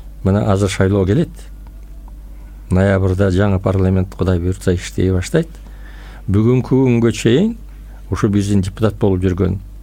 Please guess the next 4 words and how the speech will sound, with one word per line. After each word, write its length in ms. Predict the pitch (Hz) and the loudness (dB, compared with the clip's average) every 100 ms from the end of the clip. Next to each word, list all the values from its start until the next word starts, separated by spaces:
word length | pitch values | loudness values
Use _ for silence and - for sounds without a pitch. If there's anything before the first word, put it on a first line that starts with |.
| - | -2
мыр-, 180 | 98 - | 0 0
мырзаларыбыздын 960 | 92 98 98 90 92 92 87 - 110 156 - - - - | 0 2 0 2 2 2 -2 -2 -2 -2 -6 -18 -18 -4
жана 300 | 95 85 82 - - | 0 2 0 -4 -14
кыздарыбыздын 800 | - 95 92 85 87 82 - 139 | -2 2 4 4 2 0 0 0